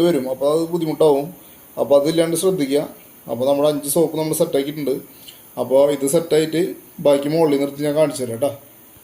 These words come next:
അപ്പൊ ഫ്രണ്ട്സ്, അപ്പൊ നമ്മുടെ നാൽപ്പാമരത്തിന്റെ സോപ്പൊക്കെ അടിപൊളിയായിട്ട് സെറ്റ് ആയി വന്നിട്ടുണ്ട് ട്ടോ. അപ്പൊ ഞാൻ മുകളിൽ നിന്ന് എടുത്ത് കാണിച്ചു തരാം, ഒരു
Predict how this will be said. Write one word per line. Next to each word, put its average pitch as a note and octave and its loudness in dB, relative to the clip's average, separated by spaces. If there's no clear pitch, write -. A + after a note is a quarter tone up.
അപ്പൊ C3+ -16
ഫ്രണ്ട്സ്, G3 2
അപ്പൊ D3+ 2
നമ്മുടെ E3 6
നാൽപ്പാമരത്തിന്റെ D3 2
സോപ്പൊക്കെ E3 4
അടിപൊളിയായിട്ട് E3 2
സെറ്റ് D#3 2
ആയി D3+ 6
വന്നിട്ടുണ്ട് C3+ -2
ട്ടോ. C#3 4
അപ്പൊ - -16
ഞാൻ D3 0
മുകളിൽ D#3 4
നിന്ന് D3 2
എടുത്ത് D#3 -2
കാണിച്ചു C#3 -2
തരാം, B2+ -2
ഒരു B2 -12